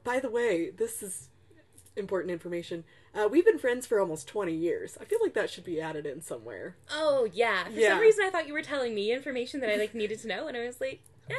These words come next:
Speaker 2: buddy. I
Speaker 1: <laughs> Nice.
Speaker 2: I was
Speaker 1: Um,
Speaker 2: aware." <laughs> But yeah, for, you know, our lovely audience.
Speaker 1: Yeah, we've been friends for almost twenty years. We met when we were six.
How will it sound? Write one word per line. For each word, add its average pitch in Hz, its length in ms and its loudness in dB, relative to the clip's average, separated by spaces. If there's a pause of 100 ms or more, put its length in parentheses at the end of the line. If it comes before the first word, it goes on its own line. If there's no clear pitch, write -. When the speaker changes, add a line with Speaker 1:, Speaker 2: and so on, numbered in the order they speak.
(100)
Speaker 2:
buddy. 480 640 -2
I 440 440 6 (1400)
Speaker 1:
<laughs> - 40 -
Nice. 196 540 0
Speaker 2:
I 294 80 -8
was 381 140 -2
Speaker 1:
Um, 392 80 0
Speaker 2:
aware." 339 320 0
<laughs> - 40 -10 (920)
But 330 140 -2
yeah, 311 140 0
for, 233 340 0 (240)
you 220 100 -10
know, 175 120 -10
our 196 220 -10 (120)
lovely 214 340 -8
audience. 170 460 -14 (480)
Speaker 1:
Yeah, 214 200 4
we've 233 160 0
been 269 140 -2
friends 247 220 0
for 269 100 -2
almost 254 220 -2
twenty 247 260 0
years. 180 340 0
We 220 120 -4
met 190 160 0
when 214 120 -4
we 254 80 -2
were 330 80 2
six. - 540 0